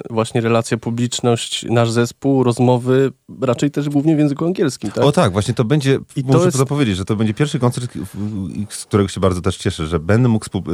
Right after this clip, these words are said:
Speaker 2: ze sceny krzyczeć i do ludzi po angielsku. E, więc, e, to będzie nasz pierwszy koncert, będzie to test też, zobaczymy jak,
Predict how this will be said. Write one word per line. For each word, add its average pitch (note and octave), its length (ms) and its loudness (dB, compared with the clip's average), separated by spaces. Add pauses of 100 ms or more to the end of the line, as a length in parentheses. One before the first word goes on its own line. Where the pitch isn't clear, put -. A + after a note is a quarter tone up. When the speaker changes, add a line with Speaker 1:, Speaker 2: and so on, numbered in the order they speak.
(140)
Speaker 2:
ze F2+ 280 -4
sceny F#2+ 500 0
krzyczeć - 500 -4
i D#2 340 -8 (180)
do D#2 100 -4
ludzi D#2 220 -6
po - 140 -6
angielsku. C2+ 420 -6 (1040)
E, C2+ 340 2
więc, D2+ 420 0
e, D#2+ 200 2
to - 140 0
będzie E2+ 240 0
nasz E2 140 0
pierwszy - 220 -4
koncert, F2+ 280 0
będzie E2 200 0
to - 100 -12
test - 380 0
też, G#2 220 -2
zobaczymy D#2 420 -2
jak, D2+ 240 -4